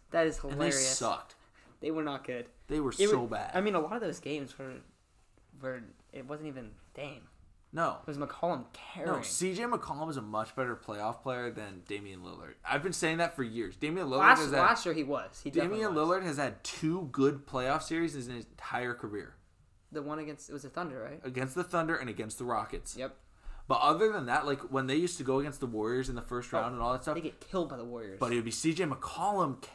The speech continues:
Speaker 2: carrying that. Like,
Speaker 1: Yeah.
Speaker 2: they'd maybe win a game because C J McCollum.
Speaker 1: He had, like, forty.
Speaker 2: Yeah.
Speaker 1: I remember, like, I think they lost one four one in, like, the one game they won. Like, I think C J and Dame combined for, like, seventy-five or something.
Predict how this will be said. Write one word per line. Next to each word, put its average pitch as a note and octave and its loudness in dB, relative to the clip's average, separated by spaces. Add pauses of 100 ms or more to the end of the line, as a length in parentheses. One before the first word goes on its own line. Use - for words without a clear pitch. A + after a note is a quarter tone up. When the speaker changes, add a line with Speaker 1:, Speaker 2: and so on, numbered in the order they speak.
Speaker 2:
carrying F3+ 0
that. C3+ -2
Like, D3 4
Speaker 1:
Yeah. C3+ 2
Speaker 2:
they'd F#3 8
maybe E3 2
win E3 0
a D3 -2
game C3 -4
because C3 -6
C C3 -6
J B2+ -6
McCollum. G#2+ -8 (400)
Speaker 1:
He G#3+ 0
had, F3+ 4
like, D3+ 2
forty. C#3+ -4 (400)
Speaker 2:
Yeah. C#3+ 2 (100)
Speaker 1:
I - -2
remember, G3+ 2
like, F#3+ 2 (200)
I E3+ -2
think G#3 0
they G#3+ 2
lost C#3+ -2
one D3+ -4
four C#3+ -6
one C3+ -4
in, C3+ -6
like, B2+ -10
the C3+ -10
one C3 -6
game C3+ -6
they B2 -8 (480)
won. C#3+ 2
Like, C#3 -4
I C#3 -6
think C3+ -8
C - -8
J C3+ -4
and C3 -8
Dame C3 -8
combined B2+ -8
for, B2+ -8
like, A#2+ -10
seventy-five C3 -6
or C#3 -8
something. C#3 -6